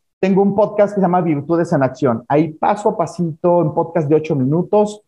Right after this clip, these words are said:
también los voy llevando. ¿Quieren profundizar más? Lean el libro, Do el camino del crecimiento continuo. Y quieren apoyo, escríbanme en Instagram, en Genaro guion bajo T C, y les respondo.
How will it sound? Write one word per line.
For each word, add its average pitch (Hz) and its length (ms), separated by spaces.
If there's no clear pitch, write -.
también 139 260
los 131 80
voy 120 180
llevando. 107 360
¿Quieren 320 280
profundizar 208 600
más? 202 300
Lean 151 320
el 180 140
libro, 233 340
Do 147 220
el 160 140
camino 151 380
del 143 140
crecimiento 123 540
continuo. 139 500
Y 175 220
quieren 202 320
apoyo, 180 580
escríbanme 151 760
en 131 120
Instagram, 147 520
en 131 100
Genaro 143 320
guion 139 160
bajo 139 240
T 135 120
C, 156 220
y 202 80
les 160 180
respondo. 135 680